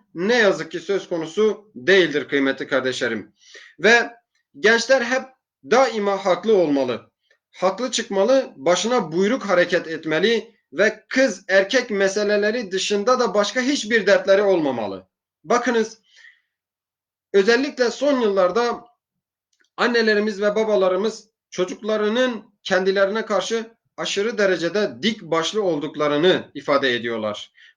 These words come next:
Bunun birçok kez şahidi olmuşuz ve bize gelen problemlerin birçoğu da bu şekildedir. Sadece bu işi tek taraflı olarak düşünmek doğru değildir kıymetli kardeşlerim. Yani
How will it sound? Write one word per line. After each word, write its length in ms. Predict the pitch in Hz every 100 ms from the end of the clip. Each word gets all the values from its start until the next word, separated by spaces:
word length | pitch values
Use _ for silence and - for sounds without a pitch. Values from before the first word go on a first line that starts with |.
| -
Bunun 360 | 233 269 214
birçok 460 | 208 254 - 226 -
kez 380 | 240 240 - _ _ -
şahidi 540 | - 175 180 180 233
olmuşuz 680 | 233 196 202 202 247 226 - _ 143
ve 260 | 175 202
bize 220 | 180 208
gelen 320 | 196 185 190 180
problemlerin 720 | 180 165 170 160 170 185 160
birçoğu 400 | 214 - 165 165
da 340 | 214 - - -
bu 180 | 147
şekildedir. 720 | 220 156 131 113 113 107 - _ _ _
Sadece 640 | - - 285 254 214 226 226 _ _
bu 160 | 170 285
işi 260 | 220 208
tek 220 | 233 247 247
taraflı 340 | 208 196 220
olarak 380 | 196 202 208 170
düşünmek 580 | 156 170 170 208 202 _ _
doğru 300 | 135 160 165
değildir 340 | 180 165 139 131
kıymetli 380 | 127 123 120 110
kardeşlerim. 640 | 120 113 - 107 104 - _ _ - -
Yani 580 | 196 226 202 165 -